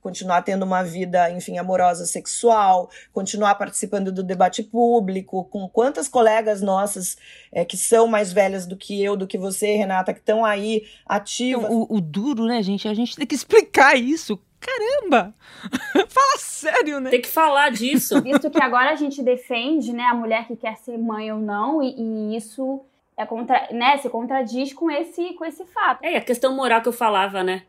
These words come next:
Speaker 3: A questão moral ainda é muito opressora sobre nós, nesse sentido da maternidade também.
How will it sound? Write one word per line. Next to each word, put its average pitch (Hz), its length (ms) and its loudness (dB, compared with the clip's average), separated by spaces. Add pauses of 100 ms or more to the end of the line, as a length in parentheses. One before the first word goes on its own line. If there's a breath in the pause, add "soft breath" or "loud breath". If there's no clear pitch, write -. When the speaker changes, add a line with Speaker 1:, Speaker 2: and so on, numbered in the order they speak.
Speaker 3:
A 190 100 -6
questão 240 320 2
moral 240 380 4
ainda 233 300 0
é - 20 2
muito 247 280 -2
opressora 208 580 0
sobre 180 280 -4
nós, 170 200 -2
nesse 190 180 -4
sentido 240 300 -4
da 262 80 2
maternidade 262 760 0
também. 190 320 0